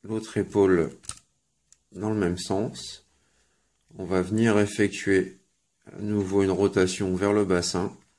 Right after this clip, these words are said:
Et vous avez donc ces deux pièces-là, celle-ci et celle-ci. Donc celle-ci, vous allez la rabattre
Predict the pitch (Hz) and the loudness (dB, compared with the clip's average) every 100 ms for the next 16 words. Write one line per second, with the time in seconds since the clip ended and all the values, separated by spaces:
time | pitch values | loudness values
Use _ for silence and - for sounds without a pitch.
0 | _ _ _ _ _ _ _ _ - 92 | _ _ _ _ _ _ _ _ -10 -8
1 | 87 87 90 95 107 104 92 - 131 107 | -6 2 4 4 4 2 0 0 2 2
2 | 101 101 92 - 90 95 127 - _ _ | 2 0 0 0 -2 -2 -6 -14 _ _
3 | _ _ _ _ _ _ _ _ - 95 | _ _ _ _ _ _ _ _ -8 -6
4 | 92 - 101 - _ _ _ - - - | -6 -8 -10 -12 _ _ _ -12 -10 -6
5 | 90 90 - - - - _ 87 78 - | -6 -6 -8 -8 -10 -14 _ -16 -12 -10
6 | 107 - 110 90 82 85 85 82 85 82 | -8 -8 -8 -4 0 2 2 2 2 2
7 | 80 76 - - | 2 0 -2 -14